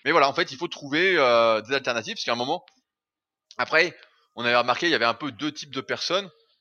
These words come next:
mais, euh, t'as les personnes qui étaient vraiment plus fortes que ce que leur, étaient plus fortes, donc moi, c'est mon cas, que ce que leur physique laissait penser. Donc, quand j'étais gamin, j'étais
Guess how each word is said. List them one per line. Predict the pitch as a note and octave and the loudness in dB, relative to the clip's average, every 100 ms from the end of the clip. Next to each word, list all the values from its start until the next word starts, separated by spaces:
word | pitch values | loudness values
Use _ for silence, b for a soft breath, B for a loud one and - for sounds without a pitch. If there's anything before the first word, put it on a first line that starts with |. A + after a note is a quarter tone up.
| _ _ - | _ _ -16
mais, | G2+ B2+ C#3 | -4 0 2
euh, | B2+ G#2+ G2+ G2 F#2+ F2 - _ b b - | 2 4 4 2 0 -4 -12 _ b b -8
t'as | B2 | -2
les | B2 | 0
personnes | B2 D3 | 0 -2
qui | C#3+ | -6
étaient | C3+ | -6
vraiment | A#2 C#3 E3 D#3 | 0 0 0 -4
plus | - E3+ F3 | -8 -10 -8
fortes | - F#3 E3+ - - b b | 2 2 2 -6 -16 b b
que | - C#3+ | -6 -4
ce | |
que | - | -2
leur, | C#3+ C3+ C3 - _ | 0 0 -2 -16 _
étaient | - C3 | -12 -12
plus | - D3+ | -12 -8
fortes, | F3+ C3+ | -6 -6
donc | G2+ | -6
moi, | C#3+ | -6
c'est | C3+ | -6
mon | C3+ | -8
cas, | B2+ D#3+ D#3 b b _ | 0 0 0 b b _
que | - | -8
ce | C#3+ | -2
que | |
leur | C#3+ | -2
physique | - D3+ D3+ | -4 -8 -6
laissait | C3+ C3+ | -6 -4
penser. | B2+ B2 | -4 -4
Donc, | G#3 B2 | -6 -8
quand | A#2 | -8
j'étais | B2 | -4
gamin, | A#2 A#2+ C#3+ | -2 0 -2
j'étais | - | -6